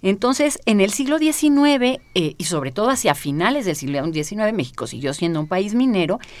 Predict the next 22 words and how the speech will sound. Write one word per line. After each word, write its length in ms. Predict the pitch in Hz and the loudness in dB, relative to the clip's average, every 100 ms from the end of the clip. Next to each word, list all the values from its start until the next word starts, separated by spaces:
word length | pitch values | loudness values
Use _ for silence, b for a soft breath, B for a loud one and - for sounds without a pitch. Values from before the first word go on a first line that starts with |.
| B B | B B
pero 140 | - 214 | 0 2
en 60 | |
el 80 | 208 | 2
siglo 200 | 208 254 | 0 0
diecinueve 460 | 349 320 262 226 277 | 2 4 2 4 0
viene 220 | 214 233 | 2 0
un 80 | 240 | 0
cambio 300 | 208 196 226 | 0 0 0
muy 180 | 226 214 | 0 0
grande 480 | 202 196 175 160 B B B B - | 0 2 0 -2 B B B B 4
porque 560 | 226 254 - 233 220 - | 6 6 2 0 2 2
aparece 560 | 175 165 165 226 - | 0 0 0 0 0
el 100 | 269 | 2
interés 720 | 247 196 185 180 214 220 - - - - | 2 2 2 2 2 0 -4 -10 -12 0
por, 360 | 202 185 160 - - | 6 6 6 -4 -6
eh, 220 | - 165 | -2 0
minerales 840 | 127 185 190 180 185 254 254 262 - | 4 4 6 6 6 4 2 0 -4
que 160 | - 170 | -2 0
alimentan 720 | 160 165 170 220 330 254 165 | 2 2 2 4 2 2 0
a 120 | 135 | 0
la 80 | 135 | 0
industria. 540 | 135 131 127 - - | -2 -4 -8 -12 -16